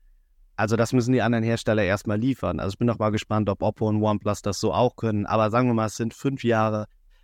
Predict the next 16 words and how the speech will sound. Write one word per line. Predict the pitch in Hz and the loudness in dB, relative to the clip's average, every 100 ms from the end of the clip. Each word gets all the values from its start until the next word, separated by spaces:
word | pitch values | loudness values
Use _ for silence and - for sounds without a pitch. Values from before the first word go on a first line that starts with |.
| - | -6
dann | 107 | -2
ist | 104 | -2
das | 98 80 | -2 -2
auch | 95 | -2
schon | - | -2
ein | 95 | -4
absoluter | - - 101 104 92 | -4 -4 -2 0 -2
Top-Wert. | - 92 - 90 - _ _ _ _ - - | -2 -4 -2 -4 -4 _ _ _ _ -18 -4
Also | 120 135 | 0 2
ich | 139 - | 0 2
bin | 170 202 - _ _ _ - | 4 4 0 _ _ _ -8
wirklich, | 107 160 180 - 156 135 - | 2 4 4 2 0 0 -6
wirklich | 120 120 139 131 127 117 - _ | -2 0 0 0 -2 -2 -12 _
begeistert. | 110 110 104 104 113 113 - 117 113 - _ | -6 -4 0 2 2 0 0 2 0 -6 _
Äh, | 107 101 98 _ _ _ - | -6 -4 -6 _ _ _ -2
ja, | 104 98 | 2 2